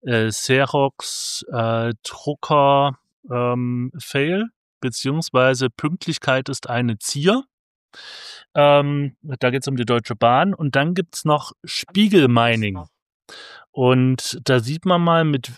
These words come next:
welchen minimalen öffentlichen Daten man schon, äh, Erkenntnis rausziehen kann. Also der hat zum Beispiel nur, dass er mal ein Jahr lang, äh, die Spiegelseite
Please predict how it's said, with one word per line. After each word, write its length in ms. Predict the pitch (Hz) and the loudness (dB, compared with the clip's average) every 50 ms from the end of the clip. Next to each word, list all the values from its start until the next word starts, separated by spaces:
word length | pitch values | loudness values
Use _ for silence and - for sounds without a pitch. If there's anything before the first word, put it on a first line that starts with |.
| _ _ - | _ _ -18
welchen 1200 | 156 131 123 123 120 117 113 120 131 139 156 170 202 202 - - - 190 185 180 175 156 143 143 | -16 -16 -14 -14 -12 -8 -2 2 2 4 4 4 2 2 0 -4 -4 -4 -2 0 0 0 0 2
minimalen 1040 | 160 170 185 190 185 170 147 143 139 143 147 147 156 160 160 160 160 160 160 156 156 156 165 180 - - | 2 0 0 0 0 0 2 2 2 4 4 4 2 2 0 0 0 -2 -2 -2 -2 -4 -4 -6 -4 0
öffentlichen 680 | 151 165 - - 185 - - 156 143 - - 131 117 | 0 0 0 -2 -8 -6 -4 -4 -4 -4 -4 -4 -2
Daten 640 | - 117 107 113 123 151 - _ - 170 165 160 147 | 0 2 2 4 2 2 0 _ -6 -4 -2 -2 0
man 320 | 131 123 127 131 143 156 | 2 2 2 2 0 -2
schon, 640 | 160 - - - 143 135 135 139 143 143 143 143 143 135 - _ - | -4 -6 -2 0 2 4 4 2 0 -2 -2 -4 -4 -6 -8 _ -6
äh, 540 | 127 127 127 127 127 127 127 131 127 127 127 127 - | -2 0 2 2 2 4 4 4 2 2 0 0 -2
Erkenntnis 540 | - 123 120 - 151 151 - - 160 127 120 | -4 -6 -4 -2 -4 -4 -2 -4 -4 -4 -2
rausziehen 460 | 113 110 104 - - - - 117 110 | -4 -4 -4 -6 -10 -10 -8 -8 -6
kann. 200 | - 110 101 104 | -6 -8 -8 -8
Also 220 | 110 110 117 123 | -8 -6 -2 0
der 100 | 127 123 | 2 2
hat 140 | 113 135 - | 2 2 0
zum 140 | - 151 135 | -2 0 2
Beispiel 300 | 131 139 139 - - 135 | 2 2 2 0 -2 -2
nur, 340 | 135 139 151 180 208 226 208 - - - - - - _ - | 0 0 0 0 0 -2 -4 -6 -14 -18 -18 -18 -12 _ 0
dass 180 | 143 143 139 | 2 2 2
er 80 | 151 143 | 2 2
mal 240 | 143 143 147 147 143 | 2 4 4 4 2
ein 180 | 147 143 135 123 | 0 -4 -2 0
Jahr 260 | 139 139 143 160 185 | 2 2 2 2 0
lang, 360 | 202 196 190 185 190 196 202 - - _ _ _ _ _ _ _ _ _ _ _ _ _ _ _ _ - | 0 0 -2 -2 -2 -6 -8 -8 -12 _ _ _ _ _ _ _ _ _ _ _ _ _ _ _ _ -2
äh, 400 | 135 131 131 131 135 135 139 139 | 2 4 4 6 6 4 4 2
die 160 | 135 156 147 | 0 -2 -6
Spiegelseite 760 | - - 202 208 226 202 151 139 131 131 135 135 - 131 123 | -4 -2 -2 0 2 2 2 4 4 4 2 2 -2 -6 -6